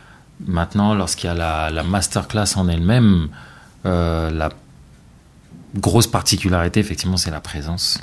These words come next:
Donc, il y a la masterclass privée, la masterclass publique. La masterclass publique, on est, euh, il y a du monde. Euh, les gens annoncent mon arrivée. Donc, les gens s'organisent pour que je puisse venir.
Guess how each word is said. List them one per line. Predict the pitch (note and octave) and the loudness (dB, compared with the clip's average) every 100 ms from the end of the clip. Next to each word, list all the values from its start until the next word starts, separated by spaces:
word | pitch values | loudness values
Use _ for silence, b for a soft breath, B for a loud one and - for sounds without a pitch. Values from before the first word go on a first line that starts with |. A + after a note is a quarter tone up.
| - | -8
Donc, | D#2+ D2 | -10 -8
il | - | -8
y | |
a | |
la | D2+ | -6
masterclass | D#2 - D#2 - D#2+ | -6 -8 -8 -8 -8
privée, | - F#2 E2 G#2 | -6 -4 0 0
la | F#2+ | 0
masterclass | E2 - D#2+ E2+ - | -2 -6 -8 -8 -8
publique. | - E2+ A2 C3+ - B B B B B | -6 -2 -2 -2 -6 B B B B B
La | - | -2
masterclass | E2 E2+ F#2+ E2 F2 E2+ | 0 0 0 -2 -4 -2
publique, | - E2+ F2+ G2 - - G2 | -2 2 4 4 2 -6 -4
on | E2 D#2 | -4 -4
est, | E2 E2 | -4 -2
euh, | D#2 D2+ | -2 -4
il | D#2 | -4
y | |
a | D2 | -6
du | C#2 | -2
monde. | D#2 E2+ A2 A#2 F2+ B B B | 0 2 4 4 0 B B B
Euh, | E2 D#2 D2+ | -6 -4 -4
les | D2+ D#2 | -2 -2
gens | E2 E2+ - | 0 0 2
annoncent | G2+ G2 G#2+ G2+ - - | 4 8 8 6 4 0
mon | F#2 D#2+ D#2+ | -4 -2 -2
arrivée. | D#2 D2+ D#2 G#2+ B2 | -2 -2 2 2 2
Donc, | B2 D2+ | -2 -6
les | - | -6
gens | D#2+ | -2
s'organisent | E2 - F#2+ F2 G2 | 0 0 0 2 2
pour | - F2 | 0 -8
que | E2 | -8
je | - | -6
puisse | E2+ D2+ | -6 -6
venir. | D#2+ E2 G#2 C3 | -4 2 2 2